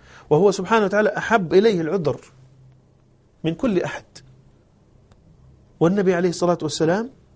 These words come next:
الذي، آه، آه، صبر يختلف عن صبر غيره،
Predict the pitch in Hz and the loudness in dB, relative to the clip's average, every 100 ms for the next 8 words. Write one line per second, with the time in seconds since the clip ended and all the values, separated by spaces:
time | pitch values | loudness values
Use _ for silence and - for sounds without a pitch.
0 | _ _ _ _ _ _ - - 135 139 | _ _ _ _ _ _ -16 -6 -4 -4
1 | 135 127 123 - 131 - - - - - | -4 -6 -8 -12 -12 -12 -14 -16 -14 -14
2 | - - - - 160 139 123 - _ _ | -16 -16 -8 -4 -2 -2 -4 -10 _ _
3 | - 139 - 170 131 135 135 160 139 131 | -6 -4 0 -2 -2 -8 -6 -4 -2 -2
4 | 151 165 156 202 | 0 0 -2 -6